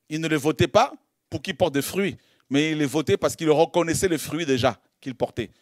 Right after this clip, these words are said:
Parce qu'on reconnaît un arbre à ses fruits. Voilà.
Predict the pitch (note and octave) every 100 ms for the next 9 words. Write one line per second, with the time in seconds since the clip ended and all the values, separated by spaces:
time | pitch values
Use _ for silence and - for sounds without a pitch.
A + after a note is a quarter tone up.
0 | _ A#2+ - C3+ C3 C#3+ D3 D#3+ D3 C#3+
1 | D3+ B2+ A#2 D#3+ G#3 _ _ - C3 -
2 | A#2 G#2 - _ _ _ G#2 A#2 G#2+